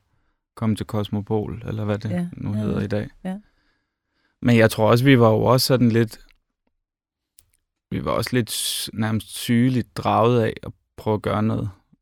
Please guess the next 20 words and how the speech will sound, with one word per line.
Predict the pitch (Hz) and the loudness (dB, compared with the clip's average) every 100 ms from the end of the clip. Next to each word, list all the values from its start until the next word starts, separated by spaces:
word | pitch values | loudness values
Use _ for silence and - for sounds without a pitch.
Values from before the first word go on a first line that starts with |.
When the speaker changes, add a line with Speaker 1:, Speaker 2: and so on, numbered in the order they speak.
| _ - - _ - | _ -20 -20 _ -10
Speaker 1:
anderledes | - 107 107 - - | -4 -2 -2 -6 -10
på | - | -10
den | - - | -10 -10
scene. | - - 104 - | -8 -8 -8 -4
Speaker 2:
Mm. | 185 170 156 151 151 160 | 0 0 0 -2 -2 -4
Speaker 1:
Og | - - 107 | -6 -6 -2
vi | 107 | -2
var, | 107 104 - _ _ _ _ | -2 -4 -6 _ _ _ _
vi | - | -4
havde | 107 107 | -2 0
jo | 110 | 2
også | 110 | 0
tidligt | - 131 123 120 | 0 2 4 2
nogle | 113 107 | 0 -4
samtaler | - 110 110 120 110 110 | -2 -4 -2 -2 -2 -2
omkring, | 113 - 110 110 | -6 -6 -6 -4
at | - 98 - - _ _ _ _ _ _ _ - - - _ _ _ - | -6 -8 -12 -20 _ _ _ _ _ _ _ -20 -20 -20 _ _ _ -4
hvilke | 117 117 120 | 0 4 6
mange | 110 113 | 6 4
andre | - 110 127 147 | 2 2 4 4